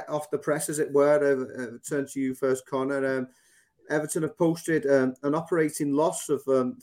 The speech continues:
forty-four point seven million for the financial year. That's significantly less than the hundred and twenty-one million the previous year, but obviously highly, um,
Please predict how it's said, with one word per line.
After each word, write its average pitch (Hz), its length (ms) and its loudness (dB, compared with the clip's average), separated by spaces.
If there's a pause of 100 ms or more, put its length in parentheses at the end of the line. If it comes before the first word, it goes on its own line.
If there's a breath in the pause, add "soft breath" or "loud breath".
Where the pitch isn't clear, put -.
forty-four 135 640 2
point 127 220 -4
seven 127 420 -2
million 160 320 0
for 160 140 -10
the 131 80 -4
financial 123 640 -4
year. 143 340 2
That's 143 260 -8
significantly 127 680 -10
less 120 320 -6 (480)
than 123 140 -2
the 120 80 -2
hundred 131 320 -6
and 127 120 -4
twenty-one 123 640 -2
million 123 460 0 (200)
the 123 80 -18
previous 127 500 -2
year, 120 200 0
but 117 140 -8
obviously 107 460 -10
highly, 110 560 -4
um, 104 440 -6